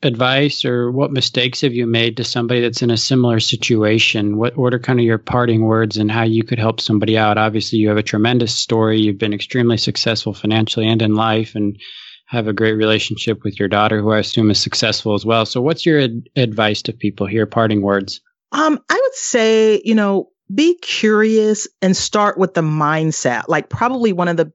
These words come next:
Speaker 2: biggest objections I get was that I don't have any money to save. I can barely pay my bills now. Well, to start, if you started out by just getting your mindset right to say, "Okay,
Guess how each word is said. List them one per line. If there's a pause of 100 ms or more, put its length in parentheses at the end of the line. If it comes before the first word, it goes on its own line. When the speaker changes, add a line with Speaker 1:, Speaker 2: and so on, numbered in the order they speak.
Speaker 2:
biggest
objections
I
get
was
that
I
don't
have
any
money
to
save.
I
can
barely
pay
my
bills
now. (460)
Well, (420)
to
start, (140)
if
you
started
out
by
just
getting
your
mindset (200)
right
to
say, (480)
"Okay,